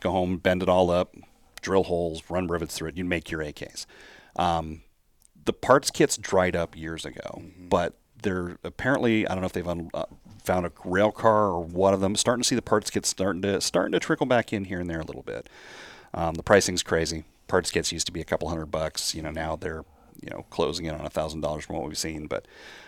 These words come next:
Speaker 1: um, the, the really interesting part of the flat receivers, you know, it was
Speaker 2: Mm-hmm.
Speaker 1: the original eighty percent receiver 'cause it was a flat piece of metal. So,
Speaker 2: Yep.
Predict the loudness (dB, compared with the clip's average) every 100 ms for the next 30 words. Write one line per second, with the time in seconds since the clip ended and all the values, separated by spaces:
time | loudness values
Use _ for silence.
0 | -4 -2 0 -2 -8 -16 _ _ -14 -14
1 | -16 _ -20 -4 6 6 6 2 2 4
2 | 6 6 2 -2 4 4 4 2 0 0
3 | -2 -6 -8 -10 -10 -12 -14 -10 -6 -2
4 | -2 0 0 4 4 4 2 0 -2 -2
5 | -2 -2 -4 -4 -6 -6 -6 -6 -8 -8
6 | -4 -4 -4 -6 -6 -6 -6 -8 -8 -8
7 | -8 -12